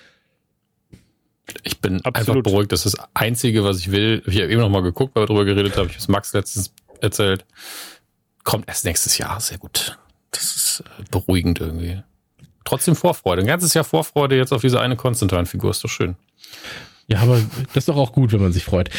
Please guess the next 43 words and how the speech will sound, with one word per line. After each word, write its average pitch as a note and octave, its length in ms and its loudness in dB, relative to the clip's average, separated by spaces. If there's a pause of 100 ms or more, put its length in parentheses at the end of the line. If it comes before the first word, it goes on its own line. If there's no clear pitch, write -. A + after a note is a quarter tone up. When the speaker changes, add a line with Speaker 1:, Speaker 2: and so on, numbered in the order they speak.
Speaker 3:
Ich - 80 4
finde E3+ 160 2
das - 120 -2
krass, G3 200 0
dass G#3 140 -2
Elvira C3+ 560 4
immer G2+ 160 2
noch G2+ 140 2
so G#2 100 0
ein F2+ 120 0
Ding F2 180 2
ist, F2+ 240 0
ne? A2+ 120 4
Ich D#3+ 80 0
habe F#3 120 0
jetzt - 80 -6
gerade C3+ 180 2
gesehen A#2+ 240 4
bei C#3+ 80 4
Nika, B2+ 260 2
dass - 140 -2
es - 140 -16
immer F#3 260 2
noch F3 240 0
Elvira-Updates B2 1120 0
gibt. - 420 -6 (920)
Speaker 2:
Es C3+ 160 -2
gab D3+ 180 2
ja D3+ 120 4
auch C#3+ 120 4
diese, B2+ 640 4
ähm, A#2 480 -2 (560)
die C3 100 0
Funko-Figur B2+ 960 2 (800)
Speaker 3:
Ja. A#2+ 100 2
Speaker 2:
zu B2 240 4
Halloween. C3 600 2 (140)
Und A#2 160 -6
die C3+ 80 0
fand D#3 240 0
ich - 120 -2
aber C#3 180 2
auch, C#3 220 2